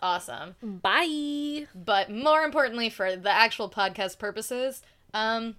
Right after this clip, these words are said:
Speaker 1: we are now part of a new network. We're part of the,
Speaker 2: Oh, yeah.
Speaker 1: um, Pocket Podcast Network, which is, um, it's relatively small, and it's mostly, um, female run, which is very cool.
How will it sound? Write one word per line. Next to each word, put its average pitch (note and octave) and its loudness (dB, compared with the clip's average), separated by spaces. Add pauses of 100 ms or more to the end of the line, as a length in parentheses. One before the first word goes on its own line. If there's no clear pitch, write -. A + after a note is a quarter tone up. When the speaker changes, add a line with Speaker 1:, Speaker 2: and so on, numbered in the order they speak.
(240)
Speaker 1:
we A#3 -4 (180)
are A#3+ -6
now C#4 2
part D4 -2
of D4 0
a D4 -4
new D4 -4
network. B3 -2
We're G#3+ -2
part A3+ 0
of G#3 -8
the, G3+ -6 (120)
Speaker 2:
Oh, C4 -6
yeah. B3 -10
Speaker 1:
um, F#3+ -4
Pocket C#4 -2
Podcast G#3+ -4
Network, F3 -10
which G3+ -10
is, G3 -4 (280)
um, F#3+ -2 (400)
it's - -6 (100)
relatively D4 0
small, A3 -2
and G3+ -6
it's F#3+ -10
mostly, G3 -4
um, F#3 -4
female G3+ -4
run, G3 -6
which G3 -8
is F3+ -10
very F3+ -4
cool. F#3+ -4